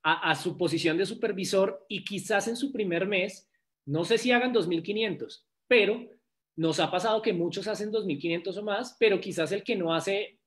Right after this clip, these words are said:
los dos mil quinientos hace mil quinientos, mil ochocientos, dos mil puntos. Y es mejor eso a un cero, ¿cierto? Entonces, te vas a dar cuenta que vas a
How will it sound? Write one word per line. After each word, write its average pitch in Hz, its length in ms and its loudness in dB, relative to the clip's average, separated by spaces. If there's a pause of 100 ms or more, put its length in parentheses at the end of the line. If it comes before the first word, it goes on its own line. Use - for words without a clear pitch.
(140)
los 175 220 0
dos 160 100 2
mil 151 140 0
quinientos 196 500 -2 (180)
hace 175 220 -2
mil 180 320 0
quinientos, 165 540 -2
mil 135 160 0
ochocientos, 165 720 -2
dos 131 180 -2
mil 139 220 0
puntos. - 480 -2 (320)
Y 175 120 0
es 165 120 2
mejor 196 280 4
eso 214 240 4
a 240 60 2
un 165 140 0
cero, 190 400 -2 (280)
¿cierto? 147 460 -2 (420)
Entonces, 165 560 -2 (180)
te 170 100 0
vas 156 180 2
a 185 40 0
dar 196 140 -2
cuenta 208 280 -4
que 208 120 -2
vas 147 200 0
a 180 180 0